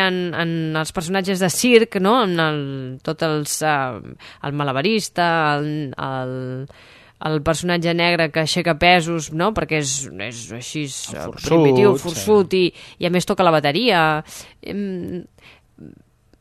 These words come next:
Speaker 1: no ho sé. Em, te de-, la, no sé què li falta,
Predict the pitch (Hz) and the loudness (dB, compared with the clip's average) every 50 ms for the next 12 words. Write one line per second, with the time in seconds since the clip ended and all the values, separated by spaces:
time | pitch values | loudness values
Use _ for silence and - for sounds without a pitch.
0 | _ _ _ _ _ 214 226 220 202 - - 180 156 143 143 143 - _ - _ | _ _ _ _ _ 2 4 4 4 4 2 2 2 2 2 -4 -10 _ -20 _
1 | _ _ _ _ _ _ _ - - 113 160 220 220 226 220 - 226 214 247 247 | _ _ _ _ _ _ _ -18 -12 -6 -4 -2 -2 -2 2 2 4 6 6 4
2 | 143 165 175 170 175 226 240 240 226 208 165 156 196 247 262 277 262 330 320 311 | 4 2 0 2 4 4 4 6 4 4 0 0 0 0 2 2 2 2 2 2
3 | 269 226 - 180 156 147 139 - 247 320 | 2 2 4 2 2 2 2 0 0 -2